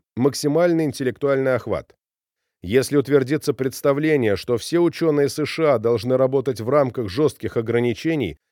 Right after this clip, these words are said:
и под жёстким подозрением, мы можем проиграть следующий этап в этой области – ядерных исследований. Что, я думаю, было бы для нас как раз очень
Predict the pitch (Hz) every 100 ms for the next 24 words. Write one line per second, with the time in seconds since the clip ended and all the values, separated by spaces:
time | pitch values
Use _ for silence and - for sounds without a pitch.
0 | _ - 131 151 113 165 156 - 117 120
1 | 120 120 113 185 180 101 73 - _ _
2 | _ _ 113 147 170 147 156 151 165 156
3 | 185 175 - 151 156 160 - 160 135 147
4 | 139 127 131 143 170 151 87 78 - 73
5 | - _ 107 117 90 104 113 139 - 143
6 | 107 80 73 65 _ _ _ _ - -
7 | 185 185 165 190 170 143 185 202 170 165
8 | 165 160 - 139 170 165 - - _ 185
9 | 165 - 85